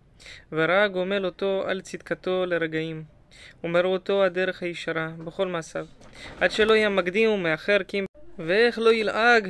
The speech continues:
להקשותיו הקדומות, כאשר דרשו רבותינו זכרונם לברכה, על פי מסכת נדרים ושבת.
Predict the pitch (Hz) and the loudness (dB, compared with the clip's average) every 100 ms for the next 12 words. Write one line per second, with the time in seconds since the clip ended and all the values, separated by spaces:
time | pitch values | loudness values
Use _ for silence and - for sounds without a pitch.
0 | 175 185 180 175 175 - 170 202 196 180 | -4 0 0 2 -2 -2 2 2 2 0
1 | 165 175 175 - - 160 - 180 170 160 | -2 0 -2 -2 -6 -6 0 0 0 -2
2 | - 202 175 165 196 180 165 180 185 185 | 0 0 0 -2 -4 -4 -6 -4 -2 -2
3 | 160 160 - 175 165 _ _ _ _ - | -4 -4 -2 -2 -4 _ _ _ _ -20
4 | - _ _ _ - - 160 156 170 170 | -20 _ _ _ -20 -10 -10 -8 -8 -6
5 | 165 165 180 180 175 160 170 160 - 156 | -6 -2 -2 0 -2 -2 -2 -4 -6 -6
6 | 156 - | -8 -10